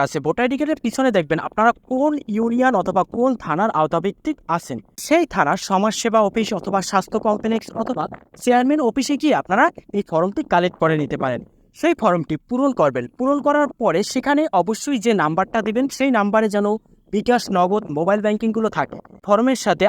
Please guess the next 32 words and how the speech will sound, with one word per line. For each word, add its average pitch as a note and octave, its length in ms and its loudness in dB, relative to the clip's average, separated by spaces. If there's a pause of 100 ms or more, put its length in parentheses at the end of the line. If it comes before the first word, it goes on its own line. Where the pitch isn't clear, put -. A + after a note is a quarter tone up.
আপনার B3 280 0
যে C4 140 0
কাগজপত্রগুলো G3 640 0
আছে, G#3+ 200 -2
যেমন E3 240 0
ভোটার - 200 -2
আইডি F3+ 220 -2
কার্ড, E3+ 180 2 (200)
এএনসি G3+ 580 0 (100)
কার্ড E3 240 2 (360)
এবং D4 120 6 (100)
যাবতীয় A3 380 4 (100)
যে B3+ 60 2 (160)
ছবিগুলো, G#3+ 440 2 (200)
এই D4+ 160 2
ডিটেলসগুলো C4+ 480 0 (120)
দিয়ে G#3 180 2 (220)
আপনারা F3+ 240 2 (160)
ওই C#4 80 4 (100)
ফর্মটি F#3 400 2 (360)
অবশ্যই G#3+ 440 0 (260)
চেয়ারম্যান A#3 400 4
অফিস A3+ 180 -4 (140)
অথবা F3+ 220 2 (100)
স্বাস্থ্য G3 320 -2
কমপ্লেক্স A#3+ 420 0 (340)
অথবা A3+ 240 4 (380)
সমাজসেবা B3 560 2
অফিসে A#3 340 -4
আপনারা E3 200 0 (100)
জমা D#3+ 260 2
দিয়ে B3 100 4